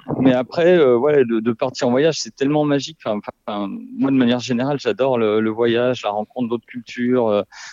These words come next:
de gens, euh, de se confronter à des situations. Euh, parce que <laughs> là, tout à l'heure, on parlait de S N S M. De, ici, par exemple, Cap-Vert, euh, bah, il n'y a pas de S N S M, hein. Vaut mieux pas avoir de problème, parce que là, euh,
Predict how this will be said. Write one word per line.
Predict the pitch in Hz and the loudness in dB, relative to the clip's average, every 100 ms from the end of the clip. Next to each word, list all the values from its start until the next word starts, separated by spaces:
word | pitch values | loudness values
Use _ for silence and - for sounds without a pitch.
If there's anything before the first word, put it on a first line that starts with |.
| - | -16
de | 104 117 | -4 -2
gens, | 107 131 127 139 139 | 0 0 2 2 2
euh, | 107 104 101 104 | 2 2 2 2
de | 101 117 | 0 -2
se | 117 - 120 117 | -2 0 2 2
confronter | - 131 - - 131 - 139 | 2 -4 -4 -4 -4 0 2
à | 123 | 2
des | 113 | 0
situations. | - - - 120 120 - 131 139 113 | -4 -6 -2 0 0 -2 -2 -2 0
Euh, | 95 - - - - | -2 -6 -16 -10 -4
parce | 107 | -2
que | - | 0
<laughs> | - - - 98 | -4 -8 -8 -2
là, | - | -2
tout | 127 127 | -2 -2
à | 139 | 0
l'heure, | 147 | 0
on | |
parlait | 131 120 127 | 0 0 2
de | 123 120 | 2 2
S | 120 - | 2 2
N | 117 | 0
S | 117 - | 0 2
M. | 127 135 127 | 2 2 2
De, | 107 - - - - - | 2 0 -4 -14 -16 -8
ici, | - - | -4 0
par | 143 | 0
exemple, | 127 143 139 | 2 0 -2
Cap-Vert, | 123 110 139 180 | -4 -2 0 0
euh, | 135 113 110 104 101 98 | 2 2 2 2 0 -2
bah, | 98 | -2
il | 107 | 0
n'y | |
a | 104 | 0
pas | - | 0
de | 135 | 0
S | 113 - | -2 -2
N | 110 | -4
S | 131 | -4
M, | 139 131 | -2 -2
hein. | 120 113 | -4 -4
Vaut | |
mieux | 107 117 | -4 -2
pas | 127 | 0
avoir | 127 135 | 0 0
de | 127 | -2
problème, | - 123 131 - - - - - | -4 -4 -4 -4 -10 -18 -20 -10
parce | - - | -6 -6
que | - | -2
là, | 113 123 143 | 0 2 2
euh, | 117 98 | 0 0